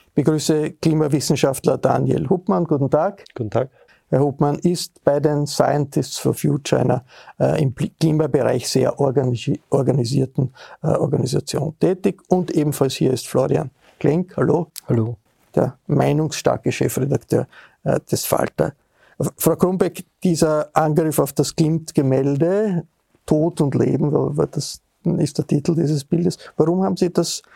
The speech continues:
Speaker 1: gemacht und stört Sie das nicht als, äh, letzte Generation, dass solche Aktionen doch unpopulär sind?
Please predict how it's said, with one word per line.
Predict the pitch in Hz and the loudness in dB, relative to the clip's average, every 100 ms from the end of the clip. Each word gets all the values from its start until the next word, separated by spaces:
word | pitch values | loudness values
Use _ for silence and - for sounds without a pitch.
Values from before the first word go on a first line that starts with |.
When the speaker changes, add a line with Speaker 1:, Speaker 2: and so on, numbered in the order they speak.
| - - | -20 -6
Speaker 1:
gemacht | - 143 160 185 - | 0 2 0 -2 -2
und | 175 165 - - | -2 -2 -10 -14
stört | - - 226 247 | -8 0 0 2
Sie | 185 | 0
das | 139 156 | 0 0
nicht | 143 139 - | -2 -4 -2
als, | 175 135 - - - - - - - | -2 -2 -6 -10 -14 -20 -20 -10 -2
äh, | 127 | 0
letzte | - 139 - - | 2 0 -2 0
Generation, | 143 139 135 131 143 143 143 | 2 2 0 0 0 0 0
dass | 147 - | 0 0
solche | 139 - 147 | -2 0 -2
Aktionen | - - 139 147 147 | -2 -2 0 0 0
doch | 160 160 | -2 -4
unpopulär | - 160 - 151 175 156 147 | -2 0 0 -4 -2 -4 -4
sind? | 180 | -8